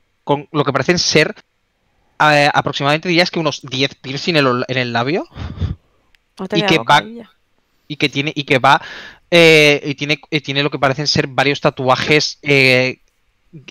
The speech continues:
Speaker 1: eh, prácticamente cincelados directamente sobre la propia piel. Están con un montón de relieve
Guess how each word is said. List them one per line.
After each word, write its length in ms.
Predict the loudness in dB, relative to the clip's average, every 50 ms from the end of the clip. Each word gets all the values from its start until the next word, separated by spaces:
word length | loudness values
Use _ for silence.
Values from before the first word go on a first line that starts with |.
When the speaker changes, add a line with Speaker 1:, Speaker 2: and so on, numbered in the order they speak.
| -10 -4
Speaker 1:
eh, 240 | -2 0 2 0 0
prácticamente 500 | 0 -2 -4 -2 0 -2 -2 0 -2 -4
cincelados 880 | -4 -4 -6 -2 2 4 6 6 6 6 4 2 2 0 -2 -6 -8 -8
directamente 460 | -10 -10 -8 -6 -6 -6 -6 -6 -8
sobre 180 | -10 -8 -6 -4
la 100 | -4 -4
propia 240 | -4 -4 -4 -4 -6
piel. 260 | -4 -4 -6 -6 -6
Están 260 | -6 -4 -4 -4 -4 -4
con 160 | -6 -8 -6
un 220 | -8 -8 -8 -6
montón 340 | -6 -6 -6 -6 -6 -4 -2
de 80 | 0 0
relieve 580 | 0 0 0 2 2 2 4 4 4 2 0